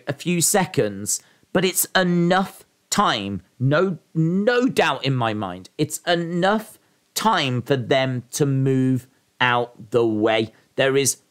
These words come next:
no reason for them to have a wrestler thrown on top of them. Zero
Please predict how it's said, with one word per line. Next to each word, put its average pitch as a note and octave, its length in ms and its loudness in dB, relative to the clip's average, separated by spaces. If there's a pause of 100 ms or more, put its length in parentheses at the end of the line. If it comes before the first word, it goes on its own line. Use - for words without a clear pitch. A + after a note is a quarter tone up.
(120)
no D3 440 2
reason E3 880 -2 (240)
for C#3 100 0
them B2 420 -2 (240)
to D3 120 -2
have B2 180 2
a B2 80 2
wrestler A#2 640 0 (240)
thrown A#2 540 0
on A2+ 160 -2
top - 260 -2
of G#2+ 160 -4
them. A2+ 220 -2 (200)
Zero F#3 920 2